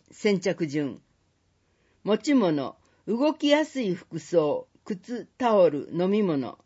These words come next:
申し込み、電話で同体育館へ。伊勢トピア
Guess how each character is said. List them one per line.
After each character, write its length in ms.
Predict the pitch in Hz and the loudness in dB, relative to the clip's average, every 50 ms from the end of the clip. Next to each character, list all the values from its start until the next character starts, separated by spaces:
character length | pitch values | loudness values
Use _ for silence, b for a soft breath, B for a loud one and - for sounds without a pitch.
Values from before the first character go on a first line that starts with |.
| _ _ _ _ _ _ _ _ _ _ _ _ _ _ _ _ - | _ _ _ _ _ _ _ _ _ _ _ _ _ _ _ _ -4
申 220 | 202 233 247 254 | 0 2 2 2
し 120 | 262 - - | 0 -2 0
込 180 | - 220 214 | 2 2 2
み、 260 | 202 180 175 170 - _ _ _ _ _ _ _ _ _ _ _ - | 2 2 0 -2 -4 _ _ _ _ _ _ _ _ _ _ _ -4
電 300 | 156 214 240 247 254 247 | 2 4 4 6 6 4
話 160 | 233 220 214 | 4 2 2
で 300 | 190 202 196 - - _ - | 4 4 2 2 0 _ -8
同 280 | 170 233 285 277 240 | -4 0 2 2 0
体 320 | 240 - 190 185 185 175 170 | 0 0 -2 0 2 2 0
育 220 | 165 160 160 147 | 0 -2 -4 -4
館 320 | 143 151 120 117 120 117 | -4 -4 -6 -6 -6 -8
へ。 160 | 107 104 - _ _ _ _ _ _ _ _ _ _ _ _ _ _ _ _ _ _ _ _ _ _ _ _ _ _ _ _ _ _ _ _ _ _ _ _ _ _ - | -10 -12 -14 _ _ _ _ _ _ _ _ _ _ _ _ _ _ _ _ _ _ _ _ _ _ _ _ _ _ _ _ _ _ _ _ _ _ _ _ _ _ -8
伊 100 | 202 202 | -8 -4
勢 200 | - 302 302 294 | 0 0 0 2
ト 160 | - 285 302 | 2 2 2
ピ 240 | - - 180 165 151 | 0 -2 0 0 0
ア 180 | 135 120 - | 0 -2 -6